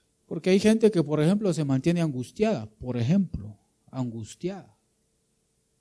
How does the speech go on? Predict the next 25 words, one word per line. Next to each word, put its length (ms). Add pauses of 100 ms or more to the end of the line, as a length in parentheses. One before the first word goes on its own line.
(640)
Y, 380
y 120
a 120
mí 100
me 140
parece, 640 (640)
puede 180
ser 220
que 80
esté 160
equivocado, 640
pero 160
me 120
parece 540
que 120
a 40
veces 320
hay 140
hermanos 800 (1080)
que 140
buscan 580 (640)
con 180
qué 160
mantenerse 600
preocupados. 1000